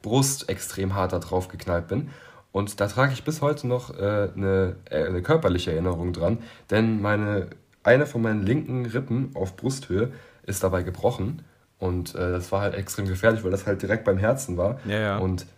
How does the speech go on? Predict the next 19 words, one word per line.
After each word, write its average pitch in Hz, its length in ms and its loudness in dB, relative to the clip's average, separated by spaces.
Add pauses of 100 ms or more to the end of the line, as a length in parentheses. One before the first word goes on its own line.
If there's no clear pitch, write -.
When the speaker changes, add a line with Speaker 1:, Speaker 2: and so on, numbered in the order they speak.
(280)
Speaker 1:
und 92 120 -4
die 101 80 -2
haben 101 120 6
dann 104 140 0
halt, 95 140 2
die - 60 -4
Ärzte 107 220 2
haben 98 80 -2
dann 95 80 -2
halt 95 140 0
im 101 80 -2
Krankenhaus 95 380 -2
gesagt, 92 360 -2
ähm, 90 240 -2 (380)
ja, 95 320 4 (120)
das - 220 -4
könnten 127 460 2
wir 127 380 2 (260)
behandeln. 120 640 0